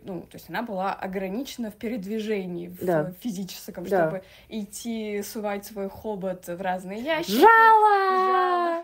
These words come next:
Speaker 1: в собак, в еду. Вот, и она и, и, истерила, но потом, э,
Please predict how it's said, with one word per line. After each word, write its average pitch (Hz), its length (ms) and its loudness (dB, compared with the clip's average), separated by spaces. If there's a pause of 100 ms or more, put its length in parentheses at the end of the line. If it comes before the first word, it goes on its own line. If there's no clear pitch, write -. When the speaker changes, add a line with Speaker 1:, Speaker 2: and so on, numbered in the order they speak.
Speaker 1:
в - 40 -20
собак, 285 720 -10 (240)
в 196 180 -18
еду. 285 680 -12 (840)
Вот, 190 240 -8
и 185 40 -4
она 240 320 -6
и, 190 420 -12 (140)
и, - 140 -20 (140)
истерила, 285 560 -8
но 240 160 -6
потом, 247 680 -8
э, 196 360 -8